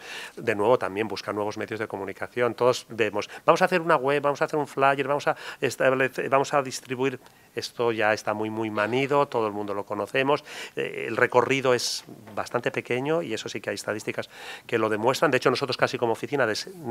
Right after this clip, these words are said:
al final, eh, aco-, decidimos no hacerlo porque vimos que tenía poco impacto, eh, porque también hay, eh, sabéis que también otra de las, de las, de los, mm, de los criterios de evaluación es la,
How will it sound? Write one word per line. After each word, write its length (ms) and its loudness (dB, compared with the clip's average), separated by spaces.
al 180 -8
final, 580 4
eh, 180 -4
aco-, 640 -6
decidimos 460 0
no 100 8
hacerlo 300 6
porque 380 0
vimos 300 0
que 80 -2
tenía 300 2
poco 200 4
impacto, 760 2
eh, 100 0
porque 180 -4
también 240 0
hay, 160 2
eh, 280 -8
sabéis 240 -4
que 80 0
también 240 6
otra 240 8
de 60 8
las, 240 4
de 260 -6
las, 260 0
de 100 -2
los, 260 -2
mm, 1000 -12
de 140 -4
los 160 -8
criterios 380 2
de 20 4
evaluación 380 6
es 100 2
la, 160 6